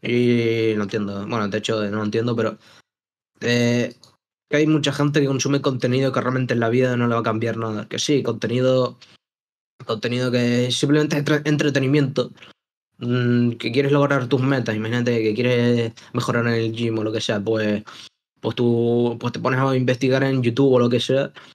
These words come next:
cómo mejorar, eh, cómo, yo qué sé, en-, estudiar o entender más sobre la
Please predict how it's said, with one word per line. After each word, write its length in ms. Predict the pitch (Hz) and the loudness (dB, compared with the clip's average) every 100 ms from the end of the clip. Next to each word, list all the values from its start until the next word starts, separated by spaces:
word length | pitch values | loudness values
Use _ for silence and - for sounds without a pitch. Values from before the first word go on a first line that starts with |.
| _ - | _ -8
cómo 160 | - 135 | -2 0
mejorar, 720 | 123 120 117 127 131 127 - | 2 2 2 2 2 0 0
eh, 460 | 107 107 110 113 113 | -2 0 0 0 -2
cómo, 800 | - 120 123 120 120 120 120 120 - - _ | -2 -2 0 0 2 2 0 -2 -8 -20 _
yo 380 | - 104 123 120 | -12 -8 -4 -2
qué 60 | 117 | 0
sé, 440 | 123 113 110 107 104 | 2 2 2 0 -2
en-, 140 | 113 120 | -4 -4
estudiar 800 | 78 113 117 120 120 123 123 120 | -4 -4 0 2 2 2 2 2
o 80 | 120 | 0
entender 380 | 117 117 123 | 0 0 0
más 180 | 120 120 | 0 0
sobre 200 | - 120 | 0 0
la 540 | 120 117 113 110 104 | 2 0 0 0 -2